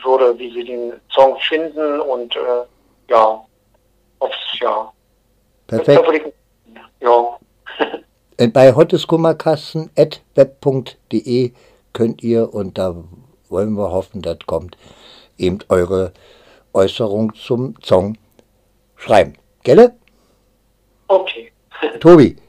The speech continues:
Speaker 2: vielen, vielen lieben Dank und dir noch einen wunderschönen Abend und eine, Re-,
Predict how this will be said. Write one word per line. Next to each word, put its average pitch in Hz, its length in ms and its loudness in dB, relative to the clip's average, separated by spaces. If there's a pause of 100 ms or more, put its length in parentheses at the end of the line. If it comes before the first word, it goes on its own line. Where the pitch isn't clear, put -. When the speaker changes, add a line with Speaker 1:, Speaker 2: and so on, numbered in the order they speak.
(260)
Speaker 2:
vielen, 208 420 4
vielen 180 360 2
lieben 151 260 0
Dank 135 320 0
und 127 220 -4
dir 143 260 2
noch 135 220 -2
einen 117 180 -4
wunderschönen 131 540 0
Abend 110 360 -4
und 110 300 -4
eine, 104 320 -4
Re-, 98 140 -6